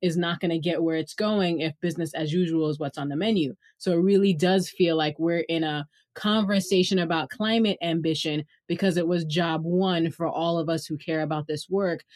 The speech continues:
to make sure that it was as important as any other issue and really the umbrella that it is, because you can't talk about education or voting rights or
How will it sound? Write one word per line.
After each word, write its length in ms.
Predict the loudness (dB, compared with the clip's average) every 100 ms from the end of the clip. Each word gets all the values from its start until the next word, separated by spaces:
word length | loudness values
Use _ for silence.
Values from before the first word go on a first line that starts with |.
| _
to 100 | 0
make 200 | 2 2
sure 180 | 0 0
that 100 | 2
it 120 | 2
was 180 | 0 -2 -2
as 240 | 2 4
important 500 | 4 2 2 0 0
as 140 | -2 -2
any 300 | -2 0 0
other 180 | 0 -2
issue 460 | -2 -2 0 -2 -2 -6
and 160 | 2 4
really 300 | 4 6 4
the 180 | 4 4
umbrella 600 | 2 4 2 2 2 2
that 220 | 2 0
it 100 | 0
is, 300 | 0 -4 -10 _ -8
because 280 | -2 0 0
you 100 | 0
can't 260 | 0 0
talk 220 | 0 -2 -2
about 240 | -4 -2 -4
education 720 | -4 -4 -2 -2 -2 -4 -4
or 200 | -4 -4
voting 360 | -2 -2 -2 -4
rights 280 | -4 -6
or 100 | -6